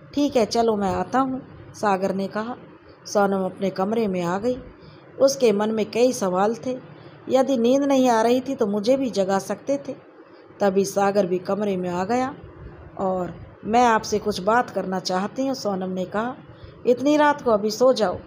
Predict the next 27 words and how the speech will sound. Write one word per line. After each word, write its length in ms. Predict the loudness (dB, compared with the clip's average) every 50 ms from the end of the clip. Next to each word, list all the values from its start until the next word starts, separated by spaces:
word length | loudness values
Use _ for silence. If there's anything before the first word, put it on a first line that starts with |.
| -20 -20 -20 -20 -20 -20 -20 -20 -16 -6 0
आप 240 | 2 2 2 2 0
मम्मी 260 | -2 0 0 0 0
जी 120 | 0 -4
के 140 | 0 0 0
पास 360 | 0 2 0 2 2 2 0
तो 100 | -2 -4
बातें 360 | 0 0 0 0 2 2 2 4
ही 160 | 4 2 0
कर 200 | -2 -2 -2 -2
रहे 240 | 0 0 2 2 2
थे।" 240 | 0 -2 -6 -6 -6 -10 -18 -20 -20 -20 -20 -20 -20 -20 -20 -20 -18 -10
सोनम 340 | -2 0 0 0 0 -2 -2
की 140 | -2 -2 0
बात 220 | 0 0 0 0
सुनते 300 | -4 -6 -8 -6 -4 -4
ही 60 | -4
सागर 420 | -4 -4 -4 -2 -2 0 0 -2 -2
ने 140 | -2 -6
पूनम, 420 | -6 -8 -8 -6 -4 -4 -4 -6 -6 -10 -14 -20 -20 -20 -20 -18 -8
सोनम 360 | 0 2 2 4 4 0 -2
के 140 | -2 -4 -2
गाल 240 | 0 2 2 2 0
पर 180 | -2 -4 -4
दो 160 | -2 -2 -2
थप्पड़ 360 | -2 -2 -6 -6 -2 -2 -2 0
जड़ 200 | 0 0 -2 -2
दिए। 320 | -4 -6 -6 -6 -6 -8